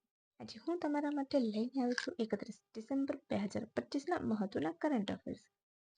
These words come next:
જે તમારી આવનારી પરીક્ષામાં તમને ખૂબ ઉપયોગી થશે અને તમને ચોક્કસથી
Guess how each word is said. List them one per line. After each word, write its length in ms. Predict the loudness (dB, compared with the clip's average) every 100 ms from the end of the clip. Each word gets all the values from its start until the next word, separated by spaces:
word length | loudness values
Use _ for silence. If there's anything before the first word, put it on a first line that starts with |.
| _ -8
જે 140 | -2
તમારી 300 | 2 2 2 0
આવનારી 380 | 0 2 2 0
પરીક્ષામાં 560 | -2 -8 -8 -2 0 0
તમને 240 | -2 -6 -6
ખૂબ 200 | -2 -2
ઉપયોગી 360 | 0 -2 -2
થશે 340 | -2 -4 -6 -4
અને 180 | 0 0
તમને 240 | 2 0
ચોક્કસથી 580 | 0 -2 -2 -4 0 -2